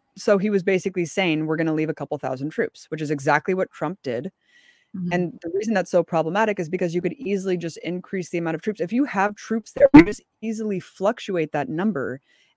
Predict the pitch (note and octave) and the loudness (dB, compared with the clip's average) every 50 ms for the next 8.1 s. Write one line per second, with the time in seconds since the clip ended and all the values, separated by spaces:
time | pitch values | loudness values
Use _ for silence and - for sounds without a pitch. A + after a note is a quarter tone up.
0 | _ - C4 - E3+ E3 E3 D#3+ D#3+ E3+ - - G3 G#3 A3+ A#3 G#3 - - - | _ -2 0 2 2 2 0 -2 -4 -8 -8 -6 -6 -6 -6 -6 -8 -12 -12 -12
1 | B2+ A#2 B2 B2 C3+ D#3+ G3+ - - A3 G#3 F#3+ F3 - - F3+ F3 E3 - F3+ | -10 -8 -6 -2 0 0 0 2 4 2 2 2 0 -4 -4 -4 -4 -4 -4 -4
2 | E3+ C3+ D#3 - D#3+ E3 D#3+ D#3 D#3 D#3 D#3+ F3+ G3+ A3 G#3+ F3+ F3 D#3+ D3 - | -4 -4 -4 -6 -4 -4 -4 -4 -4 -4 -2 0 0 0 0 -2 -4 -8 -8 -10
3 | - - C3+ - - _ - - - - _ _ _ _ - E3 E3 F3+ F#3+ F#3+ | -12 -14 -14 -14 -16 _ -20 -20 -20 -20 _ _ _ _ 0 2 4 4 4 4
4 | C#4 - - A3 G#3+ F3+ G3+ - - F#3+ F#3 - - F3+ E3+ E3 D#3+ D#3 - - | 2 0 0 0 0 0 -2 -4 -2 -4 -4 -4 -4 -4 -2 -2 -2 -4 -4 -4
5 | F#3+ D#3+ C3+ - - D3 - - - - - G3 F#3+ F3 E3 E3 D#3+ D#3 D#3 D#3 | -4 -4 -4 -6 -8 -10 -10 -10 -12 -6 -4 0 2 2 2 2 2 2 0 -2
6 | - - D#3+ D3 - - D#3+ D3+ D3 D3 C#3+ - - D3 - - C#3 C3 C#3 C#3 | -2 -2 -4 -4 -4 -4 -4 -4 -4 -4 -6 -6 -8 -10 -12 -12 -14 -10 -6 -4
7 | D3 D#3 D#3+ E3 D#3 E3 E3 D3+ D3+ D3+ D3+ D#3 D3+ D3+ D3 D3 D3 D3 C#3+ - | 0 2 2 2 2 2 0 -2 0 0 2 2 2 0 -2 -2 -4 -6 -8 -12
8 | - | -16